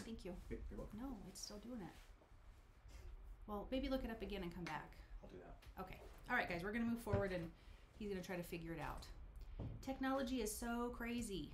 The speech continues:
Speaker 1: Oh, that needs to quit that. I am so sorry, you guys. That is obnoxious. Okay. All right, so I wanna do a white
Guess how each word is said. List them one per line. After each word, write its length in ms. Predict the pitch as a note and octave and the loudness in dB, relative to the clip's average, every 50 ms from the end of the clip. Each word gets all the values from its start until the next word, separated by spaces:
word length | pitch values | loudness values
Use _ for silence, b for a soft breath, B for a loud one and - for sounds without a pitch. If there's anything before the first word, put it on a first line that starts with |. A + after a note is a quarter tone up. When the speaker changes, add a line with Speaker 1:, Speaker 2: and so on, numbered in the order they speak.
| - - | -4 -4
Speaker 1:
Oh, 140 | - - - - | -6 -6 0 4
that 100 | - - - - | 4 4 4 0
needs 160 | - - - | -4 -4 -4
to 60 | - - | -4 -4
quit 180 | - - - - - | -6 -8 -8 -6 -8
that. 340 | - - - - - A3+ | -8 -8 -10 -8 -6 -4
I 40 | A3+ | -4
am 100 | G#3 F#3+ | -2 -2
so 140 | G3 - G3 | -2 -2 -2
sorry, 260 | G3 - F3 E3 D#3+ E3 | -2 -2 -2 -2 -2 -2
you 60 | D#3+ D#3+ | -4 -4
guys. 220 | - E3 E3+ E3+ E3+ | -4 -4 -4 -4 -4
That 140 | F3 - - | -4 -6 -4
is 100 | E3 E3 | -6 -6
obnoxious. 920 | D#3+ D#3+ D#3+ D#3+ D#3+ D#3 D3+ D3 - - - - - - - - - - - - - - - - - - B B B B B B B B - A3 | -6 -6 -6 -6 -4 -4 -6 -6 -6 -6 -6 -6 -6 -6 -8 -8 -8 -10 -10 -12 -12 -14 -16 -16 -14 -14 B B B B B B B B 2 4
Okay. 260 | A#3+ A#3+ A3 - - B B B B B B B B B B B B B - | 4 6 4 2 0 B B B B B B B B B B B B B 8
All 60 | - | 8
right, 180 | A#3+ F3+ - - | 8 8 8 6
so 520 | - - - C#4+ A#3+ A3 G#3 G#3+ C4+ D4 B B B B B B B - - - - - - - - - - - - - - - - - - - - - - - - - - - - - - - - - - - - - - - | 4 6 8 10 12 12 12 12 12 10 B B B B B B B -8 -6 -4 -4 -4 -6 -10 -12 -10 -10 -10 -10 -10 -14 -12 -8 -8 -8 -8 -10 -12 -12 -10 -10 -10 -10 -12 -12 -12 -12 -12 -12 -14 -16 -16 -16 -4 2 4
I 80 | A#3+ C4 | 8 10
wanna 200 | D4+ D4+ C#4 G#3+ | 10 10 10 8
do 160 | B3 A#3+ - | 6 4 4
a 100 | G#3+ A3 | 4 4
white 480 | G#3 F#3+ G3+ G#3 A#3 D4+ D4+ - - | 4 6 8 8 8 8 6 2 -2